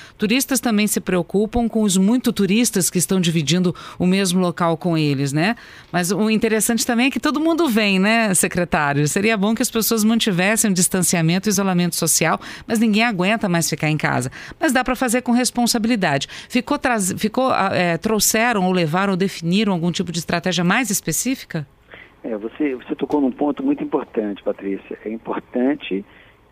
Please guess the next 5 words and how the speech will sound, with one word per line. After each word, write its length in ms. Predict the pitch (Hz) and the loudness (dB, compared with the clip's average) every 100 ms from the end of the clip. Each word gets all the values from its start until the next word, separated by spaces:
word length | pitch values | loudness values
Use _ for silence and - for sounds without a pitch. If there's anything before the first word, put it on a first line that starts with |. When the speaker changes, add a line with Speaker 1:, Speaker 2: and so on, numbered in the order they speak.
| - | -4
Speaker 2:
que 100 | 127 | -4
as 80 | - | -4
pessoas 360 | 113 - 139 | -6 -2 -2
tenham 200 | - 165 | -2 -6
responsabilidade. 1300 | 120 151 214 - 190 160 175 170 170 113 101 90 - | -2 0 0 -2 -10 -4 -4 -2 -2 -2 -2 -6 -14